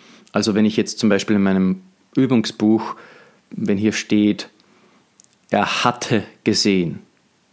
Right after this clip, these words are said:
ist das jetzt Plusquamperfekt oder ist das Perfekt oder Mitvergangenheit, also Präteritum? Hm, ich weiß es nicht.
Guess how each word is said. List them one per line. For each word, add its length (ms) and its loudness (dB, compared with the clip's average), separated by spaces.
ist 180 -4
das 100 -2
jetzt 260 0
Plusquamperfekt 1200 -2
oder 120 2
ist 220 -2
das 380 -8
Perfekt 640 -2
oder 300 -4
Mitvergangenheit, 1400 0
also 280 -4
Präteritum? 720 2
Hm, 240 2
ich 100 -6
weiß 240 2
es 80 -8
nicht. 180 -20